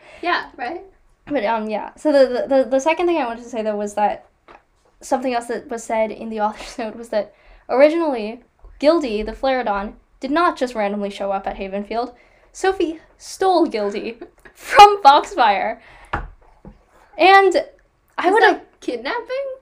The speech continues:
Speaker 2: One, I think that is kidnapping. Two, I think that's also theft. <laughs> And three, I really would have liked to see how that went down, because I want to see Sophie committing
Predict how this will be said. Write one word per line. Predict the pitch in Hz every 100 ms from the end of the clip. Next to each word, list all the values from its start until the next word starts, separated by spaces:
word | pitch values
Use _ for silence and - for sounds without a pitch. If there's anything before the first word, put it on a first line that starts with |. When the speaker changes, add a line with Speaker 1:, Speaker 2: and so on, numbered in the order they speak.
| _
Speaker 2:
One, | - 370 415 392
I | -
think | - 311
that | 294 208
is | 247
kidnapping. | - 254 214 208 226 254 - _ -
Two, | - 349
I | 339
think | 320
that's | 320 311
also | 262 302 349
theft. | - 294 254 269 - -
<laughs> | 370 - 277 - 339 - 427 - _ _
And | 277 294 285 - - -
three, | - - - 339 339 339 339 - _ _ _
I | 247 294
really | 277 262 277 277 269
would | 254
have | 254
liked | 254 240 302
to |
see | 302 240
how | 233 214
that | 220 208
went | 214 208
down, | - 202 208 214 - _ _ _ -
because | 226 262
I | - 214 233
want | 240 220 226 220 - _ _ -
to | - 247
see | - 226 214 220
Sophie | 226 - 226 226 233 208 208 - _ _
committing | - 247 226 220 208 214 -